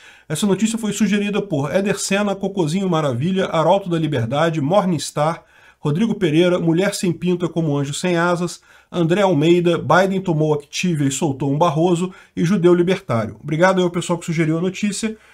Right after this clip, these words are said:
Obrigado a você que tá assistindo o nosso vídeo. Se você gosta do nosso conteúdo, por favor, deixe o seu like,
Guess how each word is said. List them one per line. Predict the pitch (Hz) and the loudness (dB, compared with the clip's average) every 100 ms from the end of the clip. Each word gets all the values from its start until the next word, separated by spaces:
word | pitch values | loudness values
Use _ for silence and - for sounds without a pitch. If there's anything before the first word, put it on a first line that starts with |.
| _ | _
Obrigado | - 214 226 | -4 0 0
a | 226 | 0
você | 226 226 | -2 -2
que | |
tá | 226 | -4
assistindo | 208 208 220 | -6 -4 -4
o | 208 | -2
nosso | 208 202 | -4 -4
vídeo. | 165 214 202 | -2 -2 -4
Se | |
você | 185 165 | -6 -4
gosta | 117 196 202 | -2 -2 -2
do | 190 | -6
nosso | 190 - | -6 -6
conteúdo, | 190 190 175 185 | -6 -2 -2 -4
por | 180 220 | -6 -6
favor, | 240 202 202 180 | -4 -4 -6 -6
deixe | 139 185 | -8 -8
o | - | -6
seu | 208 | -4
like, | 175 180 | -2 -4